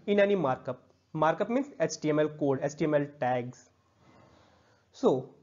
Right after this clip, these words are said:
as a cloth, goggle, shoes are for human body,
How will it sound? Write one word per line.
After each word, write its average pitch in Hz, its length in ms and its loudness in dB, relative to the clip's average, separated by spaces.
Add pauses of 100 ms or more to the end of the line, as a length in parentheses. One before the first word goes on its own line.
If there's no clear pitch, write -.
(120)
as 156 140 2
a - 20 2
cloth, 165 540 4 (120)
goggle, 160 400 2
shoes 165 520 -2 (360)
are 170 120 4
for 214 180 2
human 185 300 2
body, 135 320 0